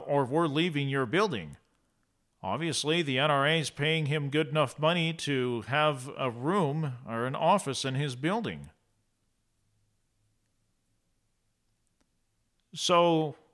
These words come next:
I, while I think Glenn is genuinely a conservative, I don't trust him like you might think.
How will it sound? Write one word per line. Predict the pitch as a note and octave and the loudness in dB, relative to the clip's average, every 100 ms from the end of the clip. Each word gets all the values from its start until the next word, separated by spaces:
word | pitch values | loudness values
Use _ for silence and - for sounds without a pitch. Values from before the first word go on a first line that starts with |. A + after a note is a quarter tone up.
| _ B3 | _ -6
I, | A#2+ D3+ D3 | 0 2 2
while | C3 E3+ A#3+ | 6 8 8
I | C4 | 6
think | G#3+ A3+ A#3 G3+ | 4 4 4 2
Glenn | D3+ G3+ A#3+ D4+ | 2 6 6 2
is | G3 D#3 | -2 -2
genuinely | - E3 G#3 A3 A3+ G#3 F#3+ | 0 0 2 2 2 2 2
a | |
conservative, | E3+ E3+ D#3 G3+ G3 G3+ B3+ C#4+ - - - _ _ _ _ _ _ _ _ _ _ _ _ _ _ - | 2 0 0 2 4 4 0 0 -6 -16 -20 _ _ _ _ _ _ _ _ _ _ _ _ _ _ -2
I | C3+ | 2
don't | A3 C#4+ | 4 4
trust | - A3+ B3 - | 2 2 4 4
him | E3+ B2+ | 2 0
like | B2 C3+ - | 2 0 0
you | C3+ B2 | -4 -2
might | C3 B2+ | -2 -4
think. | - A#2 F#2+ D#2+ | -6 -6 -6 -10